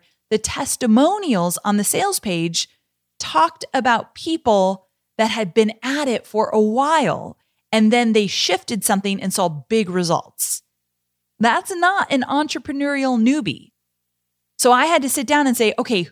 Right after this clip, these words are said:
who is this program for? It can't be for everybody. How do I need to tweak my messaging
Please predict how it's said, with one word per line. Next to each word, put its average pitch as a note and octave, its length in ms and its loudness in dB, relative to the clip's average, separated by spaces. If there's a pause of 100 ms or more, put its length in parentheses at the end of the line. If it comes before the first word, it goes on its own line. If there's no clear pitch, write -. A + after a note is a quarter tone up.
who G4+ 260 4
is F4 240 -4
this E4 180 -4
program B3+ 520 2
for? G#3+ 600 0 (240)
It F#3+ 120 -6
can't C#4+ 280 -4
be E4+ 140 0
for - 240 -2
everybody. F3+ 680 0 (460)
How D#4 240 2
do F4 140 0
I E4 120 0
need C4 240 -2
to A#3 80 -8
tweak C4 280 -6
my A3 160 -2
messaging F#3 760 -2